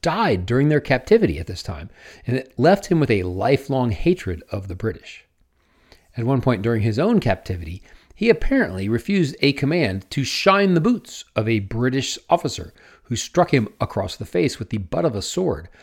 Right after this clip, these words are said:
and that left a permanent scar on his face. So yeah,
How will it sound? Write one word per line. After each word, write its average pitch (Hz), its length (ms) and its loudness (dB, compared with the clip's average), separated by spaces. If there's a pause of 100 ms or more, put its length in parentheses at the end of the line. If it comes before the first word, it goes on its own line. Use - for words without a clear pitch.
(320)
and 120 140 0
that - 140 -4
left 92 340 -8
a 120 60 2
permanent 80 420 -6
scar 90 300 -4
on 71 60 -12
his - 100 -18
face. - 340 -20 (160)
So 135 160 0
yeah, 104 360 0